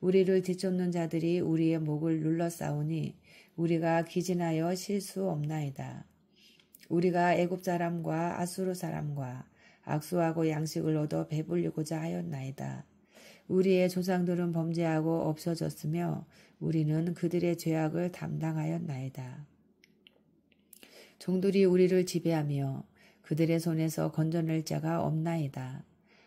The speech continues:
광야, 광야에 있는 칼이 있으므로 죽기를 무릅써야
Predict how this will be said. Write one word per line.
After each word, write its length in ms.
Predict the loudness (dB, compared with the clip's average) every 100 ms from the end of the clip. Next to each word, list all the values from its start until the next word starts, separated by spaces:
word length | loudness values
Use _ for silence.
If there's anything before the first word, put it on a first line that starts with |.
| _
광야, 580 | -4 0 2 2 4 2 -2
광야에 520 | -4 0 2 2 4
있는 240 | 2 2 -2
칼이 300 | -4 -2 0
있으므로 540 | -2 -2 -2 0 -2
죽기를 560 | -4 -6 -2 0 0 -2
무릅써야 1000 | -2 0 0 -4 -8 -2 0 0 -2